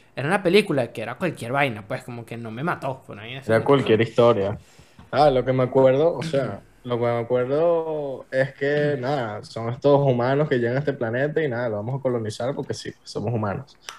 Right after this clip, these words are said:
Speaker 2: Y, ajá, humans bad, big corporation bad, whatever. Y,
Speaker 1: Ajá.
Speaker 2: este, uno de estos panas que está como, que es como soldado de los humanos,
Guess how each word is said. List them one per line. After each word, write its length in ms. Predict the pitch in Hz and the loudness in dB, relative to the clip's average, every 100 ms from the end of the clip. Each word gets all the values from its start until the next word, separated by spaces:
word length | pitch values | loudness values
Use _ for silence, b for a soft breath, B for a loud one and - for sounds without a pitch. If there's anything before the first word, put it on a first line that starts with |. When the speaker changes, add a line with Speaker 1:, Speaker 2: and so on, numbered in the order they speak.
| B B B _ - - | B B B _ -14 0
Speaker 2:
Y, 340 | 113 107 107 | 2 4 4
ajá, 400 | 104 107 110 104 110 | 4 2 4 4 4
humans 400 | 117 117 123 120 | 4 6 4 4
bad, 280 | 127 127 117 | 6 6 6
big 240 | 120 113 - | 2 0 2
corporation 600 | 123 - 110 104 120 113 | 2 4 0 0 -2 -2
bad, 200 | 117 120 | -2 0
whatever. 480 | 110 107 123 127 - _ - - _ _ - | -2 0 0 -2 -6 _ -20 -20 _ _ -6
Y, 80 | |
Speaker 1:
Ajá. 380 | 120 120 117 117 117 117 117 117 110 110 107 - - | 0 2 2 2 2 2 0 -2 -2 -6 -10 -14 -8
Speaker 2:
este, 340 | 127 - 123 | -6 -2 2
uno 240 | 123 123 127 | 2 2 2
de 40 | |
estos 180 | 147 131 | 0 0
panas 360 | 135 139 139 147 | 2 2 2 0
que 140 | 127 | 2
está 340 | 123 123 113 110 | 2 0 -4 -4
como, 600 | 123 131 127 120 113 110 | -4 -2 -2 -2 -2 -4
que 60 | 120 | -6
es 80 | 117 | -6
como 220 | 143 131 | -4 -4
soldado 480 | 131 113 113 117 123 | -2 -4 -2 0 0
de 40 | |
los 140 | 127 120 | 0 0
humanos, 540 | 120 143 147 151 151 | -2 -2 0 -2 -4